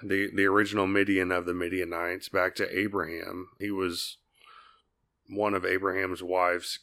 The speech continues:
kids, but, you know, even with that, you know,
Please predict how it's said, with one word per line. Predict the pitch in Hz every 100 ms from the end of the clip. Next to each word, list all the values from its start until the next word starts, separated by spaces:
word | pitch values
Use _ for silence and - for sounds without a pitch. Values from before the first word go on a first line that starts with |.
| -
kids, | 98 90 87 - 92
but, | 101 101 87 - _ _
you | - 98
know, | 98
even | 120 135 117
with | 92 80
that, | 123 123 90 - -
you | - 90
know, | 80